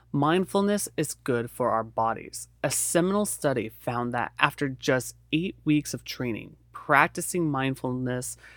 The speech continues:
meditation boosts our immune system's ability to fight off illnesses. Practicing mindfulness may also improve sleep quality.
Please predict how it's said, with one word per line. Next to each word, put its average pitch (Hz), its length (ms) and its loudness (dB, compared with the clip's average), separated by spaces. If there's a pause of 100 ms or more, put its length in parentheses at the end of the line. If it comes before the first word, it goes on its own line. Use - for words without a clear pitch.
(140)
meditation 117 840 0
boosts 147 420 2
our 131 180 4
immune 123 380 2
system's - 560 -6
ability 113 500 -2
to 113 80 -8
fight 113 400 0 (160)
off 113 240 0 (100)
illnesses. - 800 2 (480)
Practicing 185 560 2
mindfulness 175 640 2 (180)
may 156 200 4
also 151 280 4
improve 123 600 0
sleep - 500 -6
quality. - 680 -6